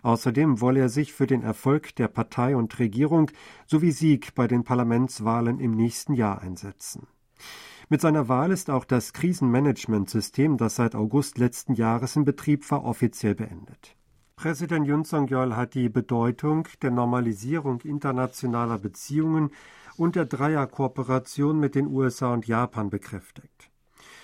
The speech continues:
Man müsse ins Auge fassen, dass die Kooperation mit den U S A und Japan wichtiger denn je sei,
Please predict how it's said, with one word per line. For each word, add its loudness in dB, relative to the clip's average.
Man 0
müsse 2
ins 0
Auge -2
fassen, -2
dass -2
die -2
Kooperation 0
mit 2
den 2
U 0
S 0
A 2
und 0
Japan -2
wichtiger 0
denn 0
je 2
sei, 0